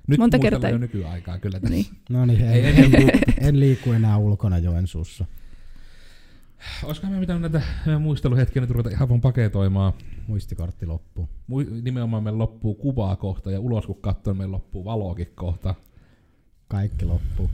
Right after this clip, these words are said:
Speaker 1: Kaikki vaan, niinku, loppuu. Meillä loppuu aika, ja mulla on enää kaksi markkaa jäljellä tätä videointiaikaa. Ei paljon, jos podcastitkään kyllä silloin toiminut.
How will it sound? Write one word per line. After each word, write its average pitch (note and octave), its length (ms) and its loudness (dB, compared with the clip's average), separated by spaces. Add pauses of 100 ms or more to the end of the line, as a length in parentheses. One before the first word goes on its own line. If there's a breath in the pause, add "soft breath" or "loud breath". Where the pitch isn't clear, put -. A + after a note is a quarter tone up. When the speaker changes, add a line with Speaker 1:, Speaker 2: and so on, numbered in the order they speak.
Speaker 1:
Kaikki A#2+ 340 0
vaan, F#2 140 4
niinku, F#2+ 240 2
loppuu. F#2+ 480 0
Meillä G#2+ 180 6
loppuu A2+ 320 2
aika, A2+ 240 -4
ja F#2+ 60 -4
mulla G2+ 200 -2
on F#2+ 100 -4
enää G2+ 120 -2
kaksi G#2 280 -4
markkaa F#2 420 -2
jäljellä F#2 300 0
tätä F2+ 240 -6
videointiaikaa. E2 1000 -8 (1040 loud breath)
Ei A2 180 -12
paljon, A2 220 -6
jos - 80 -10
podcastitkään - 560 -12
kyllä G#2+ 140 -14
silloin G2+ 220 -12
toiminut. F#2+ 380 -14